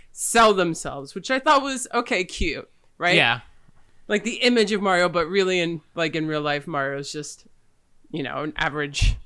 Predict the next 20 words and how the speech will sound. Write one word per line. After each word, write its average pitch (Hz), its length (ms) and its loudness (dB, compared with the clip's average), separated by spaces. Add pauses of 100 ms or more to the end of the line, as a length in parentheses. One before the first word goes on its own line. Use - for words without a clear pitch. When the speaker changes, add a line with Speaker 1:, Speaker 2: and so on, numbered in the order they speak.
(200)
Speaker 1:
not 165 480 0
Speaker 2:
Yep. 139 140 -6
Speaker 1:
Italian 151 360 -4
American 165 380 -4
person. 240 600 -4
<laughs> - 40 -12 (300)
Speaker 2:
Mm-hmm. 151 340 -4 (260)
Speaker 1:
So, 131 480 -8 (220)
um, 156 460 -4 (1080)
so 269 120 -2
pretty 294 200 2
much 285 320 2 (100)
something 240 320 -2
happens 233 400 2
where 190 100 -4
there's 165 200 -6
this 185 160 -6
massive 220 680 2
manhole 196 680 -4 (160)
leak 254 360 -8